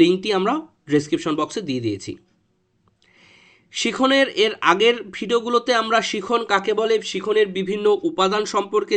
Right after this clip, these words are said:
জেনেছি। শিখনের উপাদান যেমন ছিল পরিণমন, প্রেরণা, মনোযোগ, আগ্রহ, মানসিক ক্ষমতা।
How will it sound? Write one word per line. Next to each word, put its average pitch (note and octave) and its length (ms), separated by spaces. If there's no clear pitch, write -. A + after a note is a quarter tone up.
জেনেছি। G#3 300
শিখনের G#3 440
উপাদান G3 340
যেমন G3 280
ছিল G3 120
পরিণমন, F#3+ 520
প্রেরণা, F3+ 360
মনোযোগ, E3+ 380
আগ্রহ, F3 260
মানসিক D#3+ 400
ক্ষমতা। D#3+ 320